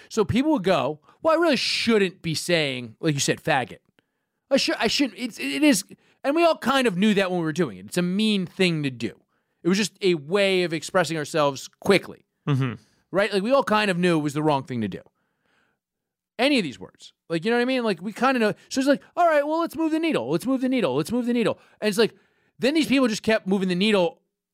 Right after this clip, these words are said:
Speaker 1: on, like, whatever. Coca-Cola came out this week and, um, apparently they had Robin DiAngelo, who we've talked, that, that bird lady.
Speaker 2: Mm-hmm.
Speaker 1: She's, uh, uh,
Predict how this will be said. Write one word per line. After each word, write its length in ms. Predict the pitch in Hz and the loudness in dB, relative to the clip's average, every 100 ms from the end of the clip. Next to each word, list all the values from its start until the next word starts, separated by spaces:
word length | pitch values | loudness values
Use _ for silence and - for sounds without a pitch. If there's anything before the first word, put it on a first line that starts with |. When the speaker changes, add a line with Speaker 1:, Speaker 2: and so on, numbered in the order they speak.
| _ | _
Speaker 1:
on, 120 | 214 214 | -2 0
like, 200 | 226 - | -2 0
whatever. 240 | 294 247 | 0 0
Coca-Cola 600 | - 202 233 233 220 233 | 0 -2 -2 -2 0 0
came 180 | 180 175 | 0 0
out 180 | 170 151 | 0 -2
this 180 | 151 - | -6 0
week 340 | 156 131 - _ _ _ _ _ _ _ _ _ - | 0 0 -6 _ _ _ _ _ _ _ _ _ -4
and, 220 | 170 165 | -2 0
um, 420 | 160 151 143 135 131 _ _ _ _ _ _ _ _ _ | 0 0 -2 -8 -16 _ _ _ _ _ _ _ _ _
apparently 640 | 151 - 202 220 202 190 | -8 -2 0 0 -2 -8
they 160 | 175 196 | 0 0
had 280 | 175 359 226 | 2 0 2
Robin 280 | 240 247 | 2 2
DiAngelo, 600 | 220 240 294 196 165 156 151 | 0 2 2 2 2 0 0
who 100 | 180 | -2
we've 160 | 185 | 0
talked, 240 | 196 185 160 - 185 | 0 0 -2 -14 -2
that, 240 | 170 160 | -2 0
that 160 | 170 151 | -2 0
bird 240 | 196 254 | 2 2
lady. 360 | 175 135 131 147 - | 0 -2 -4 -10 -4
Speaker 2:
Mm-hmm. 320 | 139 131 131 135 _ _ - | -2 0 -2 -6 _ _ -12
Speaker 1:
She's, 300 | - 160 156 | -6 -4 0
uh, 340 | 151 139 123 | 2 2 -2
uh, 1040 | - 104 139 147 160 165 - _ _ _ | -8 -16 -16 -16 -18 -20 -20 _ _ _